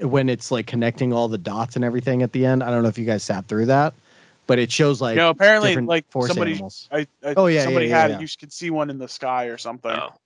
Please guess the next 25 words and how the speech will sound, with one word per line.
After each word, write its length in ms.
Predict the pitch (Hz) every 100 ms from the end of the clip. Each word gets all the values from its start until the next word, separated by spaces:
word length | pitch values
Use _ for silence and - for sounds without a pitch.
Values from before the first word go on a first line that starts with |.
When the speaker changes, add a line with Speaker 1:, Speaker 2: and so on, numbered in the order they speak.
| _
Speaker 3:
well, 160 | 120 123
Speaker 1:
Mm. 260 | 104 101 -
Speaker 3:
that's, 300 | 120 - - 113
you're 180 | 110
gonna, 180 | 113 117
you're 220 | 95 113
gonna 100 | 117
have 160 | 110 107
to, 160 | 90 85
'cause 180 | 90
it 100 | 87
explains 340 | - - 92 76
what 120 | 80
happens. 360 | 80 - - -
So 320 | - 101 - -
Ezra 320 | 113 113 110
Speaker 2:
Yeah. 40 | 113
Speaker 3:
is 100 | 117
able 240 | 113 107
to 140 | - -
talk 440 | - 107 120 -
to 500 | - - 123 120 117 - _ _ _
those 300 | 110 117 127
guys. 500 | 104 90 85 82 82 - _ _ _ _
They 460 | 101 104 98 98